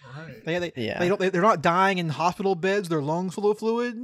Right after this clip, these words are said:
Speaker 2: I mean, how terrible
Speaker 3: But
Speaker 2: is
Speaker 3: do any
Speaker 2: that?
Speaker 3: of their basketball players, or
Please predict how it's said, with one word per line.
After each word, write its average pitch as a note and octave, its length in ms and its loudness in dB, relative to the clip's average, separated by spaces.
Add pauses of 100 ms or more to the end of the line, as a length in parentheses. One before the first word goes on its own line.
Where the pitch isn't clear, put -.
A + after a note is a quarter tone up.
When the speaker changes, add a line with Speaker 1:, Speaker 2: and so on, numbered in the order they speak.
(120)
Speaker 2:
I G3 200 -12
mean, D#3+ 280 -8
how C4 160 -4
terrible F3 380 -2
Speaker 3:
But C#3+ 140 6
Speaker 2:
is D3+ 80 8
Speaker 3:
do E3 40 4
any F3 160 4
Speaker 2:
that? G3+ 60 6
Speaker 3:
of F3+ 40 2
their F3+ 100 10
basketball D3+ 420 6
players, D#3+ 640 2 (300)
or D3 200 6